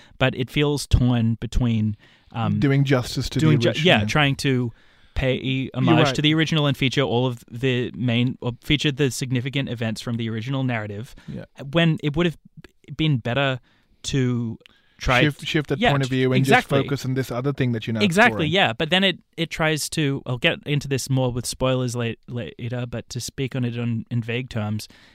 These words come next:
Speaker 1: it feels a little bit smug to me in the way that instead of just, um,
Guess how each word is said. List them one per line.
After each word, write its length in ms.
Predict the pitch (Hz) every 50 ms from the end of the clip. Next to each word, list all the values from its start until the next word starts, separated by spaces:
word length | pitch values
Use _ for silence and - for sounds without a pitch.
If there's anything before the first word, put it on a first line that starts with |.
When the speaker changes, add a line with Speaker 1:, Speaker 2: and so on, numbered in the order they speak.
| _ -
Speaker 1:
it 80 | 143 -
feels 240 | - 170 180 170
a 60 | 202 196
little 180 | 180 170 170
bit 160 | 160 160 -
smug 320 | - - - 123 127 139 123 -
to 60 | 147
me 140 | 131 120 113
in 120 | 113 113
the 60 | 120
way 140 | 117 117 113
that 160 | 113 117 117
instead 300 | 120 117 - - 113 113
of 100 | 120 117
just, 340 | - - 120 110 - - - - - - - _ _ - -
um, 420 | 120 117 113 107 101 104 101 -